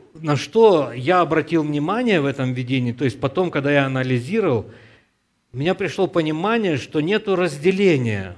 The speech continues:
Вот тропинка, кончается тропинка, начался город. Оно как-то было всё в монолите, вот в едином таком целом.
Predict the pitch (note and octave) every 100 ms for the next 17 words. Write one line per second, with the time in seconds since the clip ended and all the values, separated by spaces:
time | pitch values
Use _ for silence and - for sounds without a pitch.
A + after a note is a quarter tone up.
0 | - C#3+ F3+ - B2 - E3+ G#3+ F#3+ F#3
1 | E3+ F3 - - _ - C3 E3 D3+ D3
2 | C3 C#3+ C#3 E3+ D3+ C#3 C#3 C#3 A#2+ C3+
3 | B2+ A#2 - - - _ _ _ - C#3+
4 | F#3 A3+ A3+ A3+ - E3 A#3 G#3 D3 -
5 | G#3 F3+ D3 E3+ F#3+ G3 G3 C#3 - G2
6 | - _ _ _ _ _ _ _ _ _
7 | D#3 B2+ B2 E3 E3+ E3 A#3 G3 D3 B2+
8 | C#3 C#3+ C#3 - F#3+ C#3+ G2 F#2